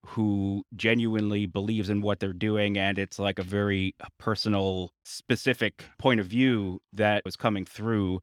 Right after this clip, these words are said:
versus this, like, headless monster that will keep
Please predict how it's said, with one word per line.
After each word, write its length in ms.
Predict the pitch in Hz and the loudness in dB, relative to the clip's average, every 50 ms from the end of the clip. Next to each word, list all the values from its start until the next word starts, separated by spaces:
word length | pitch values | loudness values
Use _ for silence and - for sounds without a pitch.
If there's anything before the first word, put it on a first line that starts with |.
| _ - | _ -14
versus 680 | 107 95 101 107 107 98 - - 104 101 95 87 - | -10 -6 -2 -2 -2 -2 -2 -2 -2 -2 -2 -4 -6
this, 220 | - 95 - - | -8 -8 -8 -6
like, 300 | - 101 95 92 90 - | -2 -2 0 0 -2 -4
headless 720 | - - - 117 110 95 95 104 104 95 92 - - - - - - | -10 -6 0 0 0 0 0 0 -2 -2 -2 -4 -8 -18 -18 -12 -6
monster 640 | 120 117 107 110 117 123 117 - - 104 95 95 95 | -2 2 4 6 6 4 4 0 -2 -2 -2 0 0
that 220 | 90 104 104 - 95 | 2 0 0 0 -2
will 460 | 101 98 101 98 95 92 95 80 - _ _ | -4 -2 0 0 0 -2 -4 -6 -10 _ _
keep 300 | - - - 117 110 98 | -18 -10 -6 -6 -6 -6